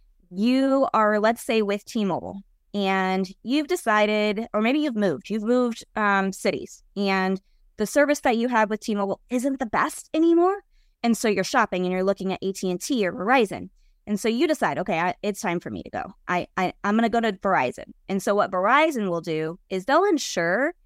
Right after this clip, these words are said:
that your number doesn't change, that all of the products that you are used to and comfortable with remain the same,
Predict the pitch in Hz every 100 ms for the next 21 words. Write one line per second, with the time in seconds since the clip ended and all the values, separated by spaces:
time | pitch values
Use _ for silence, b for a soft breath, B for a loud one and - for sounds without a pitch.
0 | _ - 202 - 196 185 185 196 247 254
1 | 254 311 302 165 151 160 - - _ _
2 | _ _ _ - 190 170 180 233 285 302
3 | 320 320 320 285 311 311 - 285 285 277
4 | - 240 185 226 226 180 180 214 277 -
5 | 320 294 233 214 214 226 220 214 214 _
6 | _ _ 185 180 165 190 311 - 160